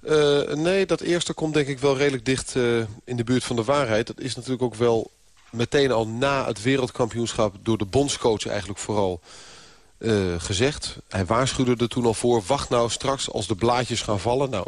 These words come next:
het is iets later geworden, maar... Het seizoen is een beetje lang. Er is weinig tijd geweest voor rust... en dan krijg je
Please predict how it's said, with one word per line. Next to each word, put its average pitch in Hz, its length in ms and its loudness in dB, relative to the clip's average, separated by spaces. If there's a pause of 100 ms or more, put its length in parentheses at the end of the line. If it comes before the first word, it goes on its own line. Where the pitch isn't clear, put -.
het - 120 -8
is 98 120 -2
iets - 200 -4
later 123 320 2
geworden, 110 360 -2
maar... 101 160 -6 (800)
Het - 80 -10
seizoen 180 280 4
is 170 80 4
een 151 60 -4
beetje 156 280 2
lang. 170 320 0
Er 143 80 -4
is 135 160 0
weinig 143 300 2
tijd 135 280 2
geweest 127 340 0
voor 110 200 0
rust... 143 260 0
en 117 140 -4
dan 117 240 2
krijg 160 380 -4
je 123 100 -4